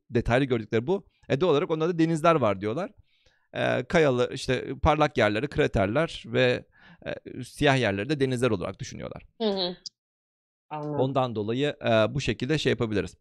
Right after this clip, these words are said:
Speaker 1: Şimdi, e, işte kayanın, e, bu deniz muhabbeti de böyle bir şey. Yani çok eskiden beri, e, aslında deniz beklentisi de var. Sonrasında, e, bakılıyor ki ya bu deniz muhab-,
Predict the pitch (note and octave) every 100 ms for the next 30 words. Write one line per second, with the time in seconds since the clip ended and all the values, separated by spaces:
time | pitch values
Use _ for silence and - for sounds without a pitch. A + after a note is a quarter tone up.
0 | _ - - - - E4 A3+ - _ _
1 | _ B2+ C3 C3+ C3+ C3 - _ _ _
2 | _ _ _ _ _ _ - F3 F#3+ D3
3 | F#3+ F#3+ G3+ G3 D#3+ D3+ C#3 D3+ - C#3+
4 | E3+ G#3 E3 E3+ E3 E3 F3 - A3+ G3
5 | E3+ C#3 G#2 G2+ G#2 C3 C3+ G3 F3 D#3
6 | - E3 F3 C#3+ C3+ E3+ C#3+ - - A#2+
7 | - D3+ C3 C3+ C#3+ D3+ - - B2+ C3
8 | C3+ C3 C3+ C#3+ C3+ B2+ B2+ C3 E3+ -
9 | _ _ - F#3 F3 D3+ C#3 C#3+ C#3 C#3+
10 | C#3 - - _ _ A#2+ B2+ C3 C#3 D3+
11 | D3 C3 - C#3+ D3 - - A2 G#2+ A2+
12 | A#2+ C3 C3 A#2+ A#2 A#2+ A2+